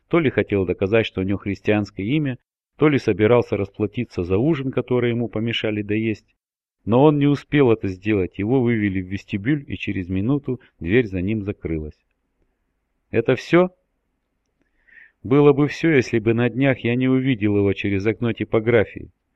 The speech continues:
Сотни раз засыпая, я с раскаянием вспоминал о нём. Я знаю, по крайней мере, в лицо всех жителей города.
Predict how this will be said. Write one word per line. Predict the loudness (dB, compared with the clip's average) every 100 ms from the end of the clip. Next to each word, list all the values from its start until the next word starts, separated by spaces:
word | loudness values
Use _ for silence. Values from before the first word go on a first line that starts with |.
| _ -20 -20 _
Сотни | 0 2 2 4
раз | 6 4
засыпая, | 2 -2 -2 0 4 4
я | 4 2
с | -2
раскаянием | -6 -2 0 2 2 0
вспоминал | -4 -4 -2 0 2 2
о | 2
нём. | 0 -4 -10 _ _ -4
Я | 2 4
знаю, | 6 4 4
по | 0
крайней | 0 0 2
мере, | 2 2
в | 2
лицо | -2 0 -2
всех | 0 -2 -2
жителей | -4 -4 -4 0
города. | 2 2 0 -14